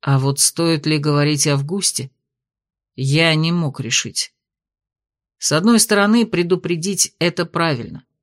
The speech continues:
Лично я бы взбесился, окажись в ситуации подобного неведения.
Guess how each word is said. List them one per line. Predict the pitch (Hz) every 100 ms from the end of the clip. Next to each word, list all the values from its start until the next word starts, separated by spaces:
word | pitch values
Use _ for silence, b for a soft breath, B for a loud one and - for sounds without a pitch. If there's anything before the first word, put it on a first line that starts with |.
| _
Лично | 151 147 143 151
я | 156 165 165
бы | 175
взбесился, | 156 147 175 - 254 233 - 127
окажись | 139 135 160
в | -
ситуации | - 143 147 156 - 165
подобного | 156 151 143 151 147 151
неведения. | 151 165 180 147 90 78